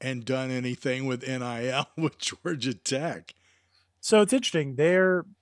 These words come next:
Speaker 2: they don't do commercials. They don't do any
Speaker 1: Shame on them.
Speaker 2: sort of,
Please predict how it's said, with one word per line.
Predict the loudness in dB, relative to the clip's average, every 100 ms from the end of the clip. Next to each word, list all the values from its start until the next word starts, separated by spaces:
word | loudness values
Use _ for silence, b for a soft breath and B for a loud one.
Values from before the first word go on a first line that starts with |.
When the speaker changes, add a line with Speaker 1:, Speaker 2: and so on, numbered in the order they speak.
| _ -14
Speaker 2:
they | -2 0 2 0 -4
don't | -6 -8 -10 _ _ -8
do | -6
commercials. | -4 -2 0 4 4 2
They | -2
don't | -2 -4
do | -4 -6
any | -6 -6 -4 -4 -6 -6
Speaker 1:
Shame | -6 -4 -2
on | -2 -4
them. | -2
Speaker 2:
sort | -2 -2
of, | -6